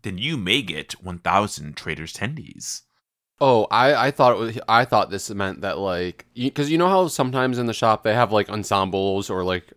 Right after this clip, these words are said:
Speaker 2: m-, like, obviously mounts and things. So, like, they're gonna introduce, like, a new, like, T-Mog set and then also say, like, "When you buy this, you get a thousand Tendies as well."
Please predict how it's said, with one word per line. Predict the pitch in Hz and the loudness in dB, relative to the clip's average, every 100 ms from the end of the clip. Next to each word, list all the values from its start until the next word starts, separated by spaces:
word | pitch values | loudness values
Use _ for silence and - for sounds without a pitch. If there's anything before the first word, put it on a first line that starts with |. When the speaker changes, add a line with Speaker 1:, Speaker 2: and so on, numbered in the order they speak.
| _ | _
Speaker 2:
m-, | 98 98 - | -10 -10 -4
like, | 98 | -2
obviously | 92 87 101 | -2 -6 -8
mounts | 92 85 90 | -6 -6 -6
and | 113 113 | -6 0
things. | 120 120 117 - _ - | 2 2 -2 -8 _ -20
So, | - 127 | -2 2
like, | 117 110 - | 4 2 -2
they're | 127 117 110 | -2 0 2
gonna | 113 | 2
introduce, | 113 110 110 104 110 | 0 0 0 0 -2
like, | 104 | -2
a | |
new, | 98 98 92 | 0 0 0
like, | 92 92 82 - | 0 -2 -4 -10
T-Mog | - 101 92 87 - | -8 -4 -2 -2 -2
set | 101 87 87 | 0 0 0
and | 95 95 | -4 -4
then | 87 | -2
also | 90 92 - 90 90 | -2 -4 -4 -4 -4
say, | - 95 | -2 0
like, | 90 87 | 0 -2
"When | 110 113 | -2 -2
you | 113 | 4
buy | 135 170 | 6 6
this, | 143 151 - | 4 -2 -4
you | 113 | -2
get | 113 | 0
a | 107 | 2
thousand | 110 110 104 101 | 4 4 2 0
Tendies | 117 110 85 | 0 0 -4
as | 85 95 | -6 2
well." | 104 85 80 | 4 4 -2